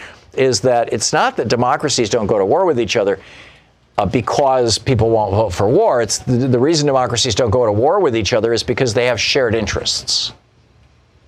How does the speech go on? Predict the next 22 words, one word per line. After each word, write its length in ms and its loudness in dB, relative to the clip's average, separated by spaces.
They 140 2
trade 680 0
with 220 0
each 240 -4
other. 360 -4
And 160 2
therefore, 440 2
if 100 -2
you 80 2
want 140 2
to 40 0
have 160 -2
peace 360 0
in 80 0
the 80 2
world, 640 0
you 120 4
have 260 2
to 100 2
have 440 0
world 720 2
trade. 560 -2